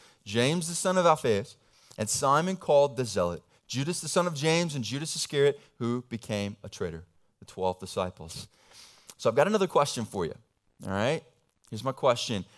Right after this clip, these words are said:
Once Jesus established this small group of community of twelve, what did he do with them? What was it that he did with them?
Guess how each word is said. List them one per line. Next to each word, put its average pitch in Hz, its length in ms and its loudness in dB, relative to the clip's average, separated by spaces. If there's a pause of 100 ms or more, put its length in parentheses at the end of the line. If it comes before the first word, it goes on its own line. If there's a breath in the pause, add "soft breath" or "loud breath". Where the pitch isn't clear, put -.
(200 soft breath)
Once 170 360 0
Jesus 214 360 -2
established 170 520 4
this 156 120 -4
small 147 240 0
group 156 240 -6
of 165 100 -8 (180)
community 147 460 -2
of 165 100 -6
twelve, 104 460 0 (400)
what 113 160 -10
did 139 80 -10
he 156 80 -12
do 143 160 -14
with - 140 -12
them? - 160 -20 (1400 loud breath)
What - 120 -14
was 147 120 -12
it 151 140 -12
that 151 100 -8
he 151 80 -12
did 160 240 -14
with - 140 -18
them? - 180 -20